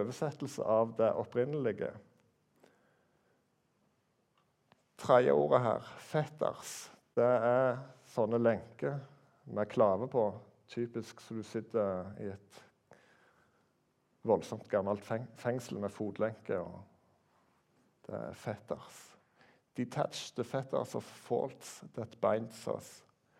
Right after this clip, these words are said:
like we let go the guilt of others.»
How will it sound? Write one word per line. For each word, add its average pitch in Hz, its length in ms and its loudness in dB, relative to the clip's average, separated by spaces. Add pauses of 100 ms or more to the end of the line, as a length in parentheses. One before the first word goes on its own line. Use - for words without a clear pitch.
(360)
like 113 260 -4
we 131 140 0
let 135 240 4
go 127 240 8
the 123 140 -2
guilt 131 500 -8 (200)
of - 180 -4
others.» - 540 -4